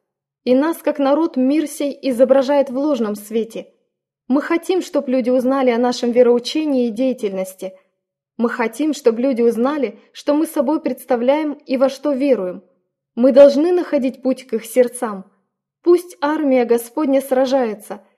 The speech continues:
соответствующим образом представляя работу и дело Божье. Не ищите отговорок.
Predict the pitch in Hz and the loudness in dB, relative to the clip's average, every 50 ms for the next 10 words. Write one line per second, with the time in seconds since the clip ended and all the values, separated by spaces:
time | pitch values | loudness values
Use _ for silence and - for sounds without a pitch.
0 | _ _ _ _ - - 285 277 262 262 247 311 339 - - - 285 294 285 - | _ _ _ _ -8 -2 0 0 0 0 0 -2 -2 -2 -4 -4 -4 -4 -4 -4
1 | 294 277 - - - 320 269 247 294 294 240 254 254 247 - 254 254 - - - | -4 -4 -4 -4 -4 -4 -2 -2 -2 -2 0 0 -2 0 -2 -4 -4 -4 -4 -2
2 | 254 240 262 277 277 262 247 247 240 233 220 202 247 294 294 - 294 - - - | -2 0 0 0 2 2 2 0 0 -2 0 0 0 0 0 -2 -6 -8 -8 -6
3 | 269 262 202 214 254 269 262 262 254 226 220 254 277 277 208 190 180 170 175 - | -6 -6 -2 0 2 4 4 4 2 0 0 2 2 2 0 0 -6 -10 -10 -12
4 | _ _ _ _ _ _ _ _ _ _ - 247 262 285 294 285 277 254 - - | _ _ _ _ _ _ _ _ _ _ -2 0 2 2 2 2 0 -2 -2 -2
5 | 320 311 311 294 240 220 208 196 254 254 247 262 233 214 190 - - | -2 -2 0 0 -2 0 0 2 2 4 4 4 2 2 -2 -10 -16